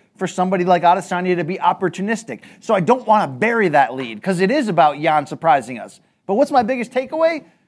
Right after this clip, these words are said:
It's that Adesanya's human. He's not superhuman after all. He's fantastic. He's one of the best pound-for-pound fighters in the world right now.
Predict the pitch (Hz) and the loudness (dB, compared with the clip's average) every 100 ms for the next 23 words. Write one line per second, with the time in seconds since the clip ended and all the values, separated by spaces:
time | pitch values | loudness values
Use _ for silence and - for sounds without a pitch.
0 | _ _ _ _ _ _ _ 202 208 285 | _ _ _ _ _ _ _ -12 -2 0
1 | 302 339 - 320 320 214 311 381 - - | 0 -2 -4 -4 -4 -4 -6 -6 -10 -12
2 | - 240 240 302 - 302 285 269 202 254 | -6 -4 0 -2 0 -2 0 -2 -4 -4
3 | 240 208 170 180 170 185 165 117 - - | -4 -4 -2 -2 0 2 2 2 -4 -6
4 | 240 240 - 247 254 - 240 277 - 160 | -2 -2 -4 -6 -4 -2 0 0 -2 -4
5 | 180 196 214 185 180 233 233 226 220 208 | -2 0 0 0 0 0 -2 -6 -6 -6
6 | 202 185 214 208 208 185 170 180 208 147 | -8 -2 -2 -2 -4 -4 -2 0 0 0
7 | 185 185 196 214 | -2 -2 0 0